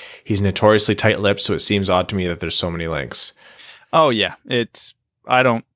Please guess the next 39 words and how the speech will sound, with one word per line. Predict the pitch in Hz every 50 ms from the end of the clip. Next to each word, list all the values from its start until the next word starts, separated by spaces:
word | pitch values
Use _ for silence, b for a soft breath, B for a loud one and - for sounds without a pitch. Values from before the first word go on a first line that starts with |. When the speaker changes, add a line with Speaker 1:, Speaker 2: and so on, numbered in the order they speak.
| _
Speaker 2:
I | - 135 139
don't | 151 156 165 156 -
trust | - - - 139 131 120 - - _ _
anything. | - 117 113 110 107 101 - 110 104
Like, | 107 101 101 -
I | 123 131
mean, | 139 147 139 143 -
I'll | 131 135 135 120 101
roll | 104 110 110 123 143
with | 151 160 - -
it | 185 185 - -
because | 131 117 - - 120 107 92 104
we | 104 117 113
have | 110 107 98 87 -
no | 101 95 92 92 92 92 95 104 113 120 120 120 120
better | 120 117 117 117 113 113
information, | 113 117 120 - 113 104 101 104 113 113 - - 143 147 151 147 b b b b b _
but | - 98
I | 95 104 110 110 110 110
don't | 107 107 104 104 110 110
trust | - - - 107 104 101 - - -
it | 104 104 - _ _ _
at | 117 110 104 101 98 98 95
all. | 92 85 82 82 85 80 b b b b b b b b b b b b b _ _ _ _ _ _ _ _ _ _ _ _ _ _ _ _ _ _ _ _ _ _ _ _ _ _ _ _ _ _
Speaker 1:
Yeah. | - - 107 104 98 98 98 - - - - - - - - - - - _ _ _ _ _ _ _ _ - -
I | - 120 127
don't | 131 143 139 113 123
know | 127 120 120
about | 117 113 117 110
a | 110
misinformation | 110 117 110 - - 110 - - 104 104 104 107 - - 120 113
campaign. | - - 117 113 107 120 117 113 110
I | 107 98
think | - 110 104
that's | - 101 98 - -
a |
little | 98 98 101 101 98 98
bit | 98 98 - -
too, | - - - 110 107 104 104 101 101 101